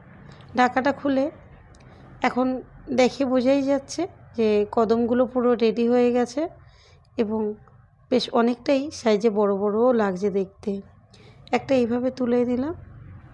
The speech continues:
এবং উপর থেকে গুড়ের টুকরোটা দিতেও আরও সুন্দর হয়ে গেছে। তাহলে রেডি হয়ে গেল আমার মিষ্টি কদম। কত সহজেই কিন্তু আপনিও বাড়িতে তৈরি করে নিতে পারেন। এখানে একটু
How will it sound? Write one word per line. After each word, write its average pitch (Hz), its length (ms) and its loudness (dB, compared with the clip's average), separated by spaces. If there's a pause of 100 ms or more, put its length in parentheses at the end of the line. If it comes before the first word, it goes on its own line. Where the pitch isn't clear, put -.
(1500)
এবং 233 260 0
উপর 269 240 -2 (100)
থেকে 277 180 -2 (160)
গুড়ের 247 280 0
টুকরোটা 269 440 0
দিতেও 254 400 2 (560)
আরও 233 200 2 (120)
সুন্দর 240 300 2 (100)
হয়ে 254 180 4
গেছে। 254 280 -2 (920)
তাহলে 277 240 4
রেডি 262 320 2
হয়ে 285 240 2
গেল 277 180 0
আমার 269 280 -2 (580)
মিষ্টি 226 380 -2
কদম। 269 240 2 (720)
কত 262 220 2
সহজেই 269 600 2
কিন্তু 262 240 -4 (180)
আপনিও 220 380 0
বাড়িতে 247 320 0
তৈরি 254 280 -2
করে 254 220 0
নিতে 254 240 -2
পারেন। 262 280 -2 (500)
এখানে 233 360 -2
একটু 269 240 -8